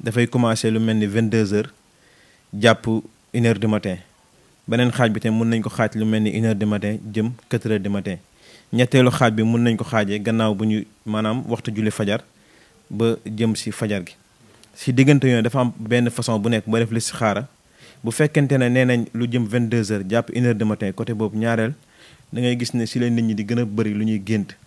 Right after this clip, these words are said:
Lu mel ni su ma waxee ba léegi maa ngi seet mais dama bëgg a leeral mbiram gént. Parce que boroom xam-xam yëpp d'accord nañ ne maanaam gént xaaj la si mbubu wëtu. Parce que nit Yàlla dina bëgg a xamal nit dara sax mu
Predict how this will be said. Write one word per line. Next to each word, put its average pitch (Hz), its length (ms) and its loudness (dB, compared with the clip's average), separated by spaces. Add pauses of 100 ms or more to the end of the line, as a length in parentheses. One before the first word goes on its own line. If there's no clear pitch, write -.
(440)
Lu 110 80 -4
mel 117 180 0
ni 113 260 0 (800)
su - 160 -4
ma 143 100 6
waxee 143 300 4
ba 120 180 2
léegi 147 200 8
maa 131 160 4
ngi 127 80 2
seet 120 240 0
mais 120 120 2
dama 127 160 2
bëgg 120 180 -2
a 123 40 2
leeral 110 320 2
mbiram 110 340 -2
gént. 101 260 -2 (480)
Parce 120 200 -2
que 139 180 0 (180)
boroom 131 260 4
xam-xam 131 300 -2
yëpp 120 120 -2
d'accord 123 340 2
nañ 117 200 -2
ne 113 120 -2 (840)
maanaam 120 380 2
gént 131 280 4
xaaj 123 280 -2
la 113 120 -2
si 120 120 -6
mbubu 110 300 -2
wëtu. - 140 -6 (640)
Parce 127 160 -2
que 139 80 0
nit 139 240 4 (240)
Yàlla 135 280 4
dina 139 220 2
bëgg 131 240 2
a 127 140 2
xamal 127 340 2
nit 113 160 0
dara 110 200 2
sax 113 160 -4
mu 110 120 0